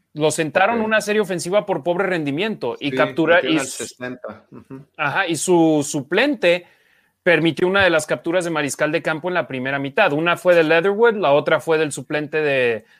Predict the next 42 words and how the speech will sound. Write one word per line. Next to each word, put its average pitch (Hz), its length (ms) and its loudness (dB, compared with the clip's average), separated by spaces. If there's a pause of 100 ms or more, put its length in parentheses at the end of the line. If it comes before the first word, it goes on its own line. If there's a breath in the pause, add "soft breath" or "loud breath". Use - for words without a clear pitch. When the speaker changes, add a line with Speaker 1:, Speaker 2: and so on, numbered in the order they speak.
Speaker 1:
del 131 160 -4
guardia 151 320 2
derecho. 170 320 0
Entonces, 160 640 -4 (1200 soft breath)
si - 240 -4
tan 180 260 0
temprano 190 540 2
te 160 80 -4
están 185 300 -4
sentando 196 480 -2
es - 100 -6
porque 185 360 -2
algo 170 260 2
estás 170 320 -2
haciendo 180 340 -4
mal. 214 240 0
Y, 170 140 -4
y 175 80 -6
leí 190 180 0
un 220 100 -4
comentario 196 560 0
de 190 80 2
alguien 185 260 0
en, 156 300 -4
en 131 640 -6
el 127 160 -6
Twitter 170 300 0
de 160 80 2
La 143 100 -2
Nación 147 340 -4
Raider 147 520 0
donde 131 520 0
me 123 140 -6
preguntaron, 139 400 -2
"¿Por 143 160 -6
qué 160 120 0
sentaron 180 480 -2
a - 20 -2
Elumonor?". 180 400 -2
Le 143 80 2
digo, 151 160 0
"Mira, 156 300 0